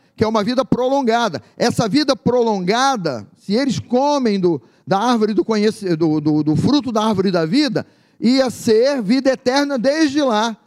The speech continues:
Mas não, entrou a morte, aparentemente, né, eles não sentiram nada no corpo, mas aqui dentro eles sofreram uma mudança. Aqui dentro mudou tudo.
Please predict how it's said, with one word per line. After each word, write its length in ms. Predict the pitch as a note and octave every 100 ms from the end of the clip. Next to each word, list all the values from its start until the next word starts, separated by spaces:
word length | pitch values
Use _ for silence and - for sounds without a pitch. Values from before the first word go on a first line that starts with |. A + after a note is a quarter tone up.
| _ -
Mas 200 | C4+ C4+
não, 380 | A#3+ B3 G#3 B2+ _ -
entrou 560 | F3 F3 - F#3+ F#3 -
a 120 | E3+
morte, 580 | E3+ F3+ A#3+ C#4 - - _ _ _
aparentemente, 1120 | A#3 - G3+ A3 A3 A3 G3+ A#3 G#3+ - C3 B2+ - _ _ _ _ -
né, 260 | F#3+ C#4+ - _ _ _ _ -
eles 360 | F#3+ G3 F#3
não 240 | D#3+ G#3 F#3+
sentiram 460 | G3 F3+ G#3 G3
nada 340 | F#3 F3+ F3+ G3+
no 120 | A#3
corpo, 540 | - B3+ D4+ D4+ - - _ _
mas 260 | D#3 E3+ D#3+
aqui 220 | F3+ A#3+
dentro 760 | E3+ F3+ F3+ F#3+ G#3+ A3+ C4 B3+ _ _ _ _ _ -
eles 680 | D#3+ E3 D#3+ D#3+ D#3+ - _ _ _ _
sofreram 680 | - F3 B2 C#3+ D3 D3 D3+ -
uma 220 | D3 C#3+
mudança. 440 | C#3+ B2 A#2 A2
Aqui 160 | F3+ B3
dentro 380 | F3 G#3 A3 A3+
mudou 320 | A#3 G3 A3
tudo. 400 | - C#3+ A2+